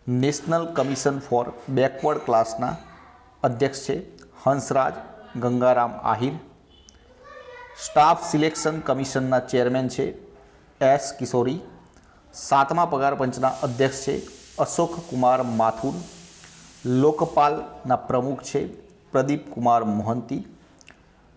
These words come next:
પંદરમા નાણાં પંચના અધ્યક્ષ છે એન કે સિંહ. Competition Commission of India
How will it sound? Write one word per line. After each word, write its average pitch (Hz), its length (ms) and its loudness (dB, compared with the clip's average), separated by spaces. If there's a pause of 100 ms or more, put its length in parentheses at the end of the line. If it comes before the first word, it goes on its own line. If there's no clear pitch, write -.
(100)
પંદરમા 175 480 2
નાણાં 139 340 4
પંચના 127 320 0
અધ્યક્ષ 127 560 0
છે - 340 -6
એન 123 180 0
કે 123 160 -2
સિંહ. 147 360 -4 (1200)
Competition 170 720 0
Commission 143 320 0 (100)
of 135 320 2
India 135 240 4